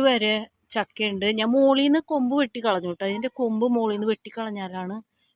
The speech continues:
വലിയ മരമാവാതെ പോവുള്ളൂ. ഇപ്പൊ ഈ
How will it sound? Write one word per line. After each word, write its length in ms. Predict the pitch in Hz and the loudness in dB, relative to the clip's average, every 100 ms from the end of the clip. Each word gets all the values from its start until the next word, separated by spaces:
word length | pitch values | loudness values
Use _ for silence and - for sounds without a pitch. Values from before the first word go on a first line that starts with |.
| - | -6
വലിയ 280 | 233 220 277 269 | -4 -2 0 2
മരമാവാതെ 640 | 233 208 208 196 196 185 190 | 2 2 0 0 0 -2 -2
പോവുള്ളൂ. 380 | 196 170 165 160 - - _ _ - - | -6 -8 -10 -12 -18 -20 _ _ -20 -20
ഇപ്പൊ 140 | _ | _
ഈ 20 | 247 | -6